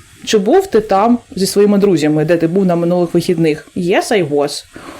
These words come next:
Was the place interesting?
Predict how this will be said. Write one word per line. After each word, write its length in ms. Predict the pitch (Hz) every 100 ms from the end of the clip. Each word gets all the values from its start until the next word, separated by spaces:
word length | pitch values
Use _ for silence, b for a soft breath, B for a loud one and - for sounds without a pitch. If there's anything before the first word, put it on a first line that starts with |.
| B
Was 460 | 214 214 349 466 -
the 120 | 220
place 680 | 233 220 214 208 - 208 185
interesting? 720 | 185 233 233 - 285 294 294